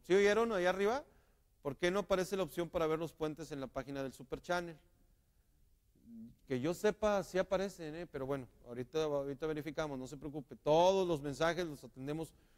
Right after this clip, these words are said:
con todo gusto. En el Facebook hay más mensajes. "¿Qué pasó con Ernesto Ramírez?". Este, <laughs> por ahí anda.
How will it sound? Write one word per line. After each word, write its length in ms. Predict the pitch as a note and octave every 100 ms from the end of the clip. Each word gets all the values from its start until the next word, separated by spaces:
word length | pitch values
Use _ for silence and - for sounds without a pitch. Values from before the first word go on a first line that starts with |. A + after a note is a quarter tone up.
| - -
con 140 | C3
todo 240 | B2+ D#3+ E3
gusto. 280 | D3+ - D3+
En 40 |
el 100 | D#3
Facebook 480 | A#3+ D4+ C#4 F#3 - - - _ -
hay 120 | E3
más 160 | F#3 F#3+
mensajes. 580 | F3+ D3+ F3 D3+ C#3+
"¿Qué 100 | -
pasó 320 | E3 F#3 F#3+ F#3+
con 140 | F#3
Ernesto 400 | D#3 E3+ F3+ F#3
Ramírez?". 540 | E3 E3 F3+ F3+ C#3+ - _ _ _ _ _ _
Este, 640 | D3 C3+ - - B2 B2+ - - -
<laughs> 1200 | D#3+ G#3 - E3+ - - E3+ D3 - _ _ _
por 120 | D#3 E3+
ahí 100 | G3
anda. 340 | F#3+ F3+